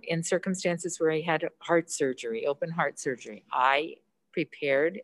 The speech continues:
and ate my food, and I weigh and measure my food. First, I weighed and measured to make sure that I got, um,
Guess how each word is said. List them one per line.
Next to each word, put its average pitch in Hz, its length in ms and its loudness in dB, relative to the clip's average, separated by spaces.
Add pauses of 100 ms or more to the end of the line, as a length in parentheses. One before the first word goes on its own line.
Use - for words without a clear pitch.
and 139 200 -10
ate 143 260 -6
my 151 240 -4 (100)
food, 143 360 -2 (640)
and 156 240 0 (420)
I 175 160 4
weigh 165 300 6
and 160 120 0
measure 147 320 -2
my 165 200 -2
food. 160 400 -2 (100)
First, 185 400 2
I 165 120 6
weighed 151 280 6
and 147 140 -6
measured 143 420 2 (140)
to 151 140 -2
make 135 180 -2
sure 143 220 2
that - 200 -4 (380)
I 143 100 0
got, 131 260 2 (460)
um, 127 380 -4